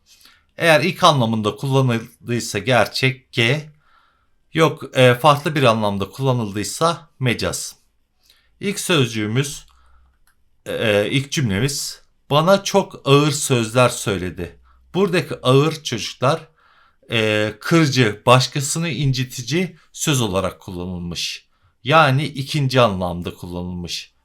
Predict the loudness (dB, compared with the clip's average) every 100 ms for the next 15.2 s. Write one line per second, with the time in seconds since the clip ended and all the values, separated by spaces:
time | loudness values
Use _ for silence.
0 | _ -4 0 2 2 0 -2 -4 -2 0
1 | 2 2 0 -2 -6 -6 -8 -8 -12 -2
2 | -2 0 -4 -8 -6 -6 -8 _ _ -6
3 | -2 -2 -2 -2 0 0 -2 -12 _ _
4 | -4 -4 0 0 2 4 2 2 -4 0
5 | 0 0 -2 -4 -4 -4 -8 -10 -8 -4
6 | -2 0 -2 -2 -6 -4 -6 -6 -8 _
7 | _ _ -6 -4 -4 -6 -8 -10 -8 -6
8 | -4 -4 -4 -6 -4 -4 -6 -12 _ _
9 | _ _ _ _ _ _ _ _ _ _
10 | _ 0 2 2 2 4 6 6 4 0
11 | _ _ -2 0 0 0 0 0 0 -4
12 | -2 2 2 0 -4 -6 -10 _ _ _
13 | _ -20 _ 2 2 0 -2 -4 -2 -2
14 | -2 0 0 0 -2 -2 -2 0 2 2
15 | 0 -4